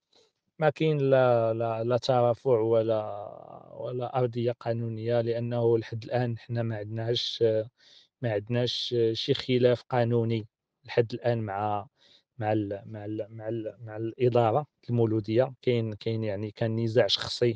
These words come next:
فقط ما بين السائق و-، ووالده، كنظهر الطريق ديالو للحل. الشيء اللي كاين هو عنده يعني هو يود يشتغل بإيجابية، هو فقط يطلب أن تكون له ظروف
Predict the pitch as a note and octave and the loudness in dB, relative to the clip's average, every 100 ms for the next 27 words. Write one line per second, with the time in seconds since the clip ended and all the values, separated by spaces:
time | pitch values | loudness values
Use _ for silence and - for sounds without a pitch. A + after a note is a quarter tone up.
0 | - - - A2+ - A2 G#2+ A2 G#2+ G2+ | -4 -10 -6 -8 -6 -6 -6 -8 -8 -12
1 | G2 _ _ _ _ - - B2 B2+ A#2+ | -16 _ _ _ _ -4 0 0 -2 -8
2 | - A#2 A2+ G#2+ G#2 G#2+ A#2+ B2 A2 A#2 | -4 -2 -2 -4 -6 -4 2 2 2 -2
3 | A#2 - A2+ A#2 A2+ A2+ - - _ _ | -2 -2 -6 -2 -2 -4 -8 -20 _ _
4 | - A#2+ A#2 - A2+ A2+ A2+ G#2 - F#3 | -12 -6 -4 -4 -2 -2 -2 -4 0 0
5 | F3+ _ _ _ _ _ - - A3 F3 | 0 _ _ _ _ _ -4 0 2 2
6 | C3 E3+ G3+ A#3 G#3 G#3+ G3+ G3 G3 F#3 | 4 2 2 2 4 4 4 4 8 10
7 | F3+ D3 E3 D#3+ D#3 D#3+ D3 C#3+ C#3 B2+ | 10 8 4 6 8 8 8 4 2 -2
8 | A#2+ A#2 B2+ B2+ C3 C3+ - B2+ C3 - | -4 -2 -2 -4 -4 -2 2 2 2 2
9 | C#3 A#2 B2+ A2 A2 C#3 F3 _ - D3 | 4 8 6 6 6 6 4 _ 4 6
10 | C#3 D#3+ - C#3+ D3 - C#3 B2 B2 C#3 | 6 4 0 2 2 4 2 4 2 2
11 | A#2+ C3 B2 B2 A2+ A2 A2+ G#2+ - _ | 2 0 2 4 4 2 -2 -6 -12 _
12 | _ A#2 B2+ B2 A#2+ A#2 | _ 6 8 10 8 6